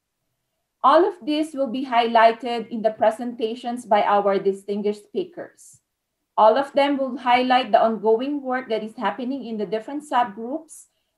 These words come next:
and will showcase the use of mobile phone data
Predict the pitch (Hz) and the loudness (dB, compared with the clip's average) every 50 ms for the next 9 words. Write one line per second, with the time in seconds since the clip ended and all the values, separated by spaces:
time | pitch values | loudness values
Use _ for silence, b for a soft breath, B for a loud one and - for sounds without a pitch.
0 | _ _ _ _ 233 262 285 302 330 339 294 320 320 311 311 - - 311 262 262 | _ _ _ _ -2 0 0 0 -2 0 2 2 2 2 0 -6 -2 -2 -2 -2
1 | 254 - 320 247 240 247 254 - - - _ 202 226 226 233 233 240 247 262 262 | -2 -4 -6 -6 -6 -6 -10 -14 -18 -20 _ -2 -2 -2 -2 -4 -6 -8 -8 -10
2 | 254 - 285 220 - - - 220 226 240 247 208 269 269 294 294 - 269 240 233 | -8 -2 -2 -2 -2 -2 -8 -4 -4 -2 0 0 0 0 0 -2 -2 -2 -2 -2
3 | 233 202 180 214 202 208 208 208 202 202 208 208 | -2 -2 0 2 2 2 2 0 0 0 -4 -8